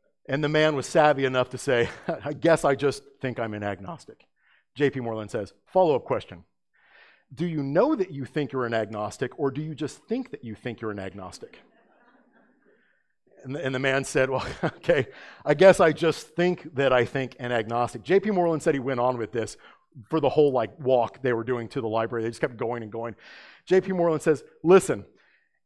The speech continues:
if you can't tell me that you know that you think that you think, that you think that you think, that you think, that you think that you think, that you think, that you think, that you think you can't know anything. Are you sure this is your view? I think you need to rethink it.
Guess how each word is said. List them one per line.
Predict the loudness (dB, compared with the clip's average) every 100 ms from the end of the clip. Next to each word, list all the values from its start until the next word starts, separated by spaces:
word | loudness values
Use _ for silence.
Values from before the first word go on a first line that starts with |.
| _
if | 4 4 4
you | 2
can't | 4 0 0
tell | 0 2 2
me | 2 2
that | 0 0
you | -4 0
know | 4 6 6
that | 2 -6
you | -6
think | -2 -2 -2
that | -8
you | -10
think, | -4 -2 0 -4
that | -12
you | -12
think | -6 -4 -4
that | -6
you | -6
think, | -4 -6 -6 _ _
that | 2 2 2
you | -2
think, | -2 -4 -4 -6
that | -6
you | -4
think | -2 -2
that | -4
you | -8
think, | -4 -2
that | -2
you | -4 -2
think, | 0 0
that | -4 -10 0 2 0 -10 -8 -2 -2
you | -2
think, | -2 -2 -2
that | -2 -6
you | -6 -10 -12 _ 0
think | 2 2 0 -4 -20 _ _ _ _ _ _ _ _ -12
you | -6
can't | -2 0
know | 0 0
anything. | -2 -4 -2 -2 -4 -12 -10
Are | -6
you | -4 -4
sure | -6 -8 -6
this | -4 -4
is | -4 -4
your | -6
view? | -4 -2 -2 -6 _ _ _ _ _ _ _ _ _ _ _ _ 4
I | 4
think | 4 0
you | 0
need | -2
to | -4
rethink | -4 -4 -6 -8
it. | -12